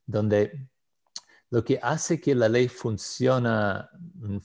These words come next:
sin-, sentido más conservacionista, se puede decir,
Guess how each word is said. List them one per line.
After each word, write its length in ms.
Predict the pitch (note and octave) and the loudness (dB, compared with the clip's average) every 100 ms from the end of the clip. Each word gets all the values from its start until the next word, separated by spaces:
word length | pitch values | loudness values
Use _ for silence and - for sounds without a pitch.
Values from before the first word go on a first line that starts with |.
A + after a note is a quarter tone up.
| - | -12
sin-, 320 | - B2+ - | -6 -6 -6
sentido 400 | - G#2 A#2+ G#2+ | -6 0 2 2
más 320 | G#2 A2+ B2 | 0 -2 -4
conservacionista, 1120 | - A#2+ G#2+ G#2+ G2+ - G#2+ A2 C3+ - E3 F#3+ | -6 -6 0 2 0 0 -4 -2 -4 -6 -6 -6
se 180 | - C3+ | -8 -6
puede 300 | C3 C3 C3 | -2 -2 -2
decir, 440 | B2 - E3+ - | -4 -4 -6 -8